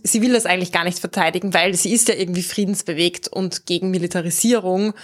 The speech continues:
Und gleichzeitig sagt sie, wir müssen uns aber verteidigen, diesen Staat. Und sie gleichen dann diese Daten ab, in welcher Zeit war Liat im Militär. Und Chimli erwähnt, dass er damals vier Monate im Gefängnis war,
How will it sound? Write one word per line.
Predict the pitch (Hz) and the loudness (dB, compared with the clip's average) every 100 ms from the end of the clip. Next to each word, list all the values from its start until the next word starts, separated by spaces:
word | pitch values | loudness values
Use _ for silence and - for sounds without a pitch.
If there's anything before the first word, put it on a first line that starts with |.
| - - | -20 -6
Und | 196 185 | -4 -2
gleichzeitig | - 180 - 190 - 196 185 | -2 -4 0 -2 0 -2 0
sagt | - - - | -2 -2 -4
sie, | 180 | -4
wir | 180 | 0
müssen | 196 196 190 | 0 -2 -4
uns | 175 | -4
aber | - 170 | -2 -2
verteidigen, | 175 - 226 214 175 180 170 | -4 -2 0 0 -2 -4 -6
diesen | - 180 170 170 | -4 -4 -4 -6
Staat. | - - - - - - - - - - - _ | -6 -4 -4 -8 -10 -20 -20 -20 -18 -18 -20 _
Und | - 220 214 208 - - | -4 0 2 0 -4 -8
sie | - 233 | -4 -2
gleichen | 190 202 247 | -2 -2 -2
dann | 214 | 0
diese | 202 214 | 2 2
Daten | 180 233 - | 0 0 0
ab, | 208 208 - | 0 0 -4
in | 202 | 0
welcher | 208 214 226 | 0 0 -2
Zeit | - 185 - - | 0 0 0 0
war | 185 190 | 2 2
Liat | 185 202 220 220 - | 2 0 0 -2 -8
im | - 196 196 190 190 190 - | -4 -2 0 0 -2 -4 -4
Militär. | 196 185 196 - 190 196 226 226 - | -4 -2 -4 0 2 4 2 -2 -8
Und | 202 190 | -6 -2
Chimli | 233 226 220 | 0 2 2
erwähnt, | 185 180 190 208 - | 2 2 2 0 -2
dass | 202 | -2
er | 202 | 0
damals | 175 180 202 202 202 - - _ - _ _ _ | 0 2 2 4 2 -2 -8 _ -20 _ _ _
vier | - 254 | 0 2
Monate | 220 208 208 208 | 4 2 0 0
im | 202 | 0
Gefängnis | 196 - 202 190 - | 0 0 0 -2 -2
war, | - - 185 | -2 -2 -4